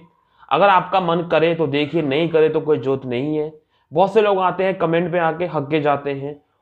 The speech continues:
और बोलते हैं कि बकवास है, ये है, वो है। भाई, तुम्हारे साथ कोई प्रॉब्लम नहीं है ना, इसलिए तुमको लग रहा है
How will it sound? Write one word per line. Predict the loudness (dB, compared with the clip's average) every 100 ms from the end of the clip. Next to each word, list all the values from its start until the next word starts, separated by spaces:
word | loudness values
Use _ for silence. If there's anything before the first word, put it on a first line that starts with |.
| -6
और | -4
बोलते | 0 2 2 0
हैं | 0 -2
कि | -4
बकवास | -6 -2 2 2 0
है, | -4
ये | -2 -2
है, | -2 -4
वो | -6 -8
है। | -10 -12 _ _ _ -4
भाई, | 2 2 2
तुम्हारे | -6 _ 0 2 2
साथ | 0
कोई | 0 0
प्रॉब्लम | 2 2 2 2
नहीं | 0 0
है |
ना, | 0 -2 -4 -8
इसलिए | -6 -4 -2
तुमको | -2 0 2
लग | 2
रहा | 2 0
है | 0 -2 -4 -10